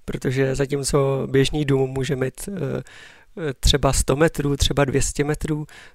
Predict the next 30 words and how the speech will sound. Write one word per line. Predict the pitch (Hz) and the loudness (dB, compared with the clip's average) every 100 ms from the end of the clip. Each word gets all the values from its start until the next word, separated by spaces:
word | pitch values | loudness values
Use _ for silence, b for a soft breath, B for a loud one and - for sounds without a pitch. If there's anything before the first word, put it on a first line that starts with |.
| - | -2
tak | 131 - | -2 0
takový | 143 - 143 | 0 4 4
tiny | - 135 135 | 4 2 2
house | 147 135 - | 0 -2 -2
má, | 135 127 127 127 127 - | 0 2 2 0 -4 -6
eh, | 190 127 127 127 - B B B - 226 160 - | -6 -6 -6 -8 -12 B B B -16 -14 -14 -18
daleko, | 160 139 135 131 135 131 131 | -4 2 4 4 2 2 2
daleko | 131 131 127 | 0 0 0
menší | 139 143 - 160 | 0 0 0 4
rozměr. | 147 131 139 143 143 | 4 4 4 4 4
Ten | - 139 139 | 2 0 4
náš | 131 131 | 6 6
konkrétně | - 135 135 139 135 143 135 131 131 127 185 | 4 2 2 2 2 -2 -2 0 0 -2 -2
má | 131 | -2
nějakých | 127 131 - 139 | -2 -4 -4 -4
sedmnáct | - 135 147 147 - | 0 0 2 0 0
metrů | 139 - 151 | -6 -6 -6
čtverečních | - 135 143 - 156 165 - - B B B B B - | -2 0 0 0 -8 -10 -12 -16 B B B B B -10
a | 135 | -6
potom | - 127 143 | -2 -2 -2
v | 135 | -2
něm | 139 | 0
máme | 131 127 127 | 0 0 0
ještě | 120 - - 127 | -2 -4 -4 -2
vlastně | 123 - 131 - - | -2 -2 -4 -6 -4
vestavěné | 135 - 135 131 | -2 0 0 -2
takové | 127 - 131 | -2 2 4
patro | - - 143 | 4 4 4
na | |
spaní, | 143 - 175 170 | 2 4 2 2